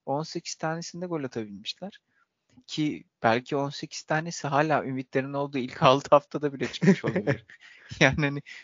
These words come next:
Speaker 1: çünkü son haftalarda iyice dibe vurdular. Norwich'e biraz üzülüyorum. Ee, Burnley'e gelirsek Kızıl
Speaker 2: Everton
Speaker 1: Sakal
Speaker 2: var Allah'tan.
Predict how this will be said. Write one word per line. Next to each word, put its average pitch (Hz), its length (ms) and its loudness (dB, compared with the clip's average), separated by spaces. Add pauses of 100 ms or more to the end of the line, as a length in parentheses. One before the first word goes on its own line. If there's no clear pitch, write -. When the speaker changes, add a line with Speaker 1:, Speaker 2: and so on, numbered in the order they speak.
Speaker 1:
çünkü 135 200 -14
son 123 180 -4
haftalarda 123 520 -6 (140)
iyice 143 460 -4 (300)
dibe 104 200 -4
vurdular. 107 560 -12 (440)
Norwich'e 175 520 -2
biraz 202 200 -2
üzülüyorum. 151 520 -6 (720)
Ee, 131 340 -2
Burnley'e 165 440 0
gelirsek 170 640 -4 (1500)
Kızıl 156 320 4
Speaker 2:
Everton 170 240 10
Speaker 1:
Sakal 151 240 4
Speaker 2:
var 135 120 6
Allah'tan. 123 460 0